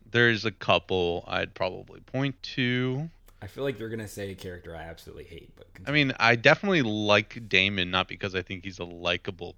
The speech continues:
Speaker 1: person, just because I think he is interesting. I think he
Speaker 2: Mm-hmm.
Speaker 1: is the embodiment of,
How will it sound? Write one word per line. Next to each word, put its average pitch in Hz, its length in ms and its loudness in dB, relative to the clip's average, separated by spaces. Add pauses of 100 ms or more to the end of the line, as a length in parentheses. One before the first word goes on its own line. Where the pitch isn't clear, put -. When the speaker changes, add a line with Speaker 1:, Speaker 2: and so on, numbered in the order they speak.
Speaker 1:
person, 110 800 2
just 117 240 4
because 104 320 2
I 95 180 4
think 95 380 -2
he 95 340 -6 (220)
is 87 160 -8
interesting. - 840 -6 (380)
I 101 80 2
think 107 200 2
he 104 260 2
Speaker 2:
Mm-hmm. 101 180 4
Speaker 1:
is 95 120 -8
the 101 220 -8
embodiment 95 800 0
of, 85 400 -2